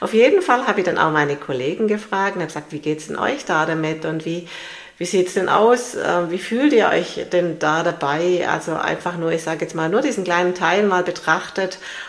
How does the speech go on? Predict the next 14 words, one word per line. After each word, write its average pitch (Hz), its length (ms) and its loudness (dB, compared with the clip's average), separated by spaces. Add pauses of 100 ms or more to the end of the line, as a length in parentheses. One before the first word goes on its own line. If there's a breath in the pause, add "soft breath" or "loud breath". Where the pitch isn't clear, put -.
(220 loud breath)
auswendig 196 600 2
zu 180 120 -2
lernen 160 260 0
und 156 220 -2
dann 151 120 -2
einfach 151 380 -4
abzufragen. 151 960 -2 (680 loud breath)
Viele 240 460 4
haben 214 160 6
ja 190 220 2
wirklich 196 280 -2
gesagt, 190 580 -2
dass 170 220 -4
es - 360 -10